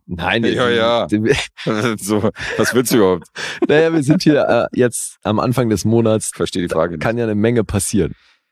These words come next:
Speaker 2: Ja, eben.
Speaker 1: Eben.
Speaker 2: Ich will ja auch gar nicht fühlen am Anfang des Monats, weil das hat ja
Speaker 1: Das funktioniert sonst nicht so gut, ne?
Speaker 2: das war eine scheiß Lawine
Speaker 1: Ja, ja,
Speaker 2: letzten
Speaker 1: eben.
Speaker 2: Monat. Da habe ich mich gefreut.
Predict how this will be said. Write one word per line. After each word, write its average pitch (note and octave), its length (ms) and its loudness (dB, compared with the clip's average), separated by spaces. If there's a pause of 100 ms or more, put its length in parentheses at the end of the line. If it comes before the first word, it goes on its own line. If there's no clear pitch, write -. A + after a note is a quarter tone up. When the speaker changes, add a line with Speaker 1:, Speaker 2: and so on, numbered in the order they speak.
(160)
Speaker 2:
Ja, B2+ 140 2
eben. F2 320 -2 (140)
Speaker 1:
Eben. D2+ 380 -2
Speaker 2:
Ich F2+ 140 -10
will C#3+ 120 2
ja C3 80 4
auch G2 100 -2
gar F2+ 140 -2
nicht E2 120 -6
fühlen E2 200 -6
am C#2+ 80 -6
Anfang D2 220 -6
des D2 60 -12
Monats, C#2+ 300 -10
weil C#2+ 160 -6
das D2+ 160 -10
hat F2+ 140 -2
ja F2 260 2 (200)
Speaker 1:
Das - 380 -16
funktioniert A2+ 440 -4
sonst A#2 200 -2
nicht C3 120 -4
so - 80 -8
gut, D2+ 180 -8
ne? F#2 80 -8
Speaker 2:
das C#3 140 -8
war G#2 80 0
eine A#2 100 -4
scheiß A#2 280 -2
Lawine A2 240 -2
Speaker 1:
Ja, G#2+ 80 0
ja, - 60 -2
Speaker 2:
letzten - 200 -8
Speaker 1:
eben. G#2 120 -2
Speaker 2:
Monat. C#2 160 -8 (120)
Da - 60 -14
habe F2 80 -2
ich F2 60 -12
mich G2 160 -10
gefreut. A2+ 400 -2